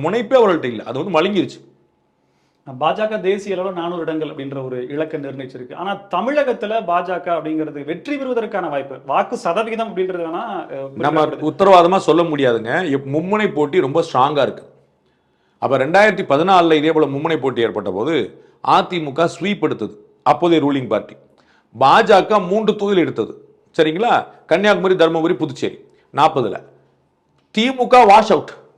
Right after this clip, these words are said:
Speaker 2: ம், முப்பத்தி ஏழு ஏ டி எம் கே, மூணு
Speaker 1: அ-,
Speaker 2: பி ஜே பி.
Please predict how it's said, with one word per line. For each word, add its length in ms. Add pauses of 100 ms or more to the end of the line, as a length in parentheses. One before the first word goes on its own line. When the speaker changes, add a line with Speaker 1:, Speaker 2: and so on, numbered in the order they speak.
(340)
Speaker 2:
ம், 160
முப்பத்தி 300 (100)
ஏழு 220
ஏ 100
டி 100
எம் 140
கே, 80 (340)
மூணு 220
Speaker 1:
அ-, 360 (140)
Speaker 2:
பி 80
ஜே 140
பி. 40